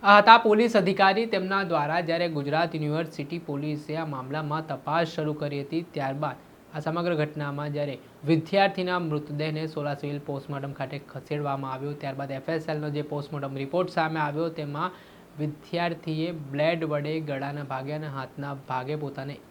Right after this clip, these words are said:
ઈજા પહોંચાડીને જીવન ટૂંકાવ્યા હોવાની વિગતો સામે આવી રહી છે. અને તેની પાછળનું કારણ છે કે વિદ્યાર્થી પાસેથી જે મોબાઈલ મળી આવ્યો હતો, તે મોબાઈલમાં તેને જે ઠપકો આપવામાં આવતા તેને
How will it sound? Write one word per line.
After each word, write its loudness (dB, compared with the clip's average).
ઈજા 0
પહોંચાડીને -6
જીવન 0
ટૂંકાવ્યા -4
હોવાની -8
વિગતો -8
સામે -10
આવી -6
રહી -8
છે. -10
અને -6
તેની -6
પાછળનું -8
કારણ -6
છે -8
કે -6
વિદ્યાર્થી -4
પાસેથી -6
જે -4
મોબાઈલ -2
મળી -2
આવ્યો -2
હતો, -6
તે -8
મોબાઈલમાં -6
તેને -2
જે 0
ઠપકો -4
આપવામાં 0
આવતા -4
તેને -6